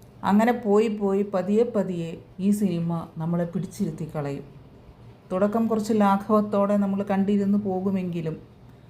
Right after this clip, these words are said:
ഒരു ഘട്ടമെത്തുമ്പോൾ സിനിമയാകെ മാറുന്നു. അത് മുഴുവൻ പറഞ്ഞ് അത് സ്പോയിലർ ആവുമെന്നൊന്നും ഇല്ല ഈ സിനിമയ്ക്ക്. ഇനിയിപ്പോൾ കഥ പറഞ്ഞതുകൊണ്ട്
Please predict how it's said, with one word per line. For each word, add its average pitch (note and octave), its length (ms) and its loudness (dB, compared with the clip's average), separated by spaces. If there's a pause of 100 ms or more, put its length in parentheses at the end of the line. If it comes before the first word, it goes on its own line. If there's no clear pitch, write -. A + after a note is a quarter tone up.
(1300)
ഒരു G3 240 4
ഘട്ടമെത്തുമ്പോൾ G3 880 0 (260)
സിനിമയാകെ F#3 800 0
മാറുന്നു. D#3 500 -2 (720)
അത് F#3 180 2 (400)
മുഴുവൻ G3+ 420 0
പറഞ്ഞ് F#3+ 360 -2
അത് F#3+ 200 0
സ്പോയിലർ A3+ 600 2
ആവുമെന്നൊന്നും G#3+ 840 0 (140)
ഇല്ല G#3+ 220 -4 (180)
ഈ F3+ 100 -2
സിനിമയ്ക്ക്. E3+ 540 -4 (760)
ഇനിയിപ്പോൾ G3 340 0
കഥ G3 240 4
പറഞ്ഞതുകൊണ്ട് G3+ 840 2